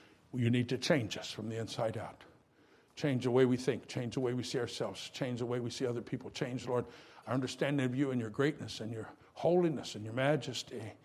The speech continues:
and your grace, that we might imitate you, Lord,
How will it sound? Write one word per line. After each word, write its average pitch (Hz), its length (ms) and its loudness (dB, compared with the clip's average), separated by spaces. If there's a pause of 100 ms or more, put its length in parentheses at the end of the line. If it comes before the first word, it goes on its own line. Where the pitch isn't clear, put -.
(680)
and 117 100 -6
your 113 100 -2
grace, 104 680 0 (1700)
that - 100 -6
we 113 160 0
might 107 340 0 (220)
imitate - 600 -2
you, 95 160 -10 (140)
Lord, - 220 -12